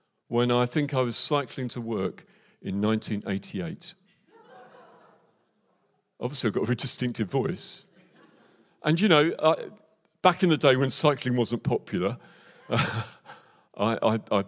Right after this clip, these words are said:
chatted with him, and actually turned out he was a mu-, friend of a friend who was in, in our church. Uh, so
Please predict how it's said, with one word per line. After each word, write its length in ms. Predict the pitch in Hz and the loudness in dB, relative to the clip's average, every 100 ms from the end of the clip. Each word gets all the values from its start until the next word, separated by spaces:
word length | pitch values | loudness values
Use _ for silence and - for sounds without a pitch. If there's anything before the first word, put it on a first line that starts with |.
| - - | -6 -4
chatted 320 | - 123 113 | -2 0 -2
with 160 | 101 | -2
him, 180 | 117 107 | 0 0
and 200 | 104 98 - - | 0 -2 -8 -8
actually 200 | 135 131 | -4 -2
turned 200 | 117 143 123 | 0 2 2
out 40 | |
he 40 | |
was 100 | 120 | 0
a 60 | 120 | -2
mu-, 280 | 123 - 127 | -2 -4 -12
friend 300 | - 147 131 | 0 0 2
of 100 | 120 | -2
a 60 | 127 | 0
friend 320 | - 151 107 | 2 2 2
who 200 | 107 107 | 2 2
was 220 | 107 - | 0 -2
in, 200 | 113 107 | 0 0
in 180 | 110 107 | 0 0
our 120 | 113 | -2
church. 600 | - 143 123 - - - - - - _ _ _ | -4 -4 -6 -8 -14 -18 -20 -20 -20 _ _ _
Uh, 300 | - 98 101 113 | -4 -2 -2 0
so 340 | - 131 | 2 2